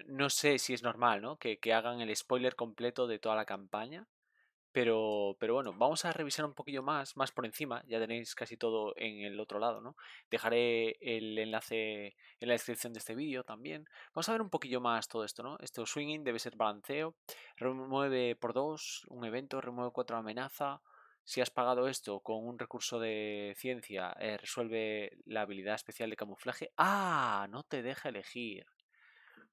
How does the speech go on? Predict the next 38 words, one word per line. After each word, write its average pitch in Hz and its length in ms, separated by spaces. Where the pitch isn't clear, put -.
Vale, 104 600
vale, 101 320
eso 131 220
lo 123 160
pone 120 240
un 135 100
poquito 104 1040
más 110 440
dentro 117 360
del 113 220
poder 113 640
que 113 120
debería 95 340
ser. 98 380
No 110 120
te 127 100
deja 123 200
elegir. 98 440
Vale, 98 440
vale, 85 260
vale. 85 320
Eso - 160
está 107 180
bien, 92 180
porque 107 200
sí, 120 320
yo 123 200
pensé 131 360
cuando 113 420
lo 107 160
leímos 117 340
por - 180
primera 117 300
vez 117 160
en 110 80
el 113 60
anterior 110 280
vídeo 117 300